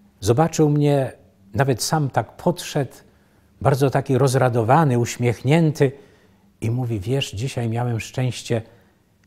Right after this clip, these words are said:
koncelebrować z Janem Pawłem drugim.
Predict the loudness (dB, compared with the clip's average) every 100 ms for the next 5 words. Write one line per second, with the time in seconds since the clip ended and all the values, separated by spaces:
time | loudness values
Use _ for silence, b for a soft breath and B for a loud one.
0 | _ 0 0 0 -4 -2 0 0 0 -4
1 | -6 -12 -4 -2 0 -2 -2 -2 -2 -4
2 | -2 0 0 -2 -4